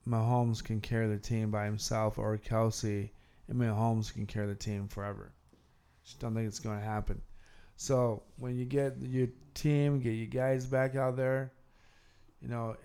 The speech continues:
with, with Eckler coming back, I think it's a whole brand new team. I really do.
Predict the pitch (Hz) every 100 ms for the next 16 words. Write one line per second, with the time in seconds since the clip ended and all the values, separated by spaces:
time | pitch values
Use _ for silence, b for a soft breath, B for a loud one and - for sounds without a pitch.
0 | - _ _ _ - - 120 117 120 120
1 | 135 135 - 139 131 139 131 135 135 139
2 | - 120 117 123 113 110 104 110 104 107
3 | 104 104 110 - 104 113 - - - 113
4 | 117 113 110 110